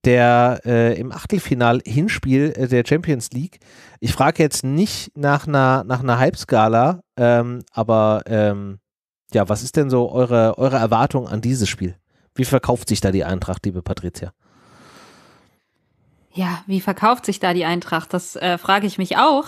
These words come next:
Speaker 2: Ich bin gespannt. Ähm, ich hab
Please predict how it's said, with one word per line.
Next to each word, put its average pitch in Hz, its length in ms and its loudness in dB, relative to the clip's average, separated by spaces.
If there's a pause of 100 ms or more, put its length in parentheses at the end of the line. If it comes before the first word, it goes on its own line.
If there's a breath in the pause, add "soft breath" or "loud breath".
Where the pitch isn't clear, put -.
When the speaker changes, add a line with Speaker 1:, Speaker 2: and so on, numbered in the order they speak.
(120)
Speaker 2:
Ich 247 200 -4
bin 240 160 2
gespannt. 214 640 0
Ähm, 202 460 0 (1000 soft breath)
ich 180 240 -6
hab 214 140 2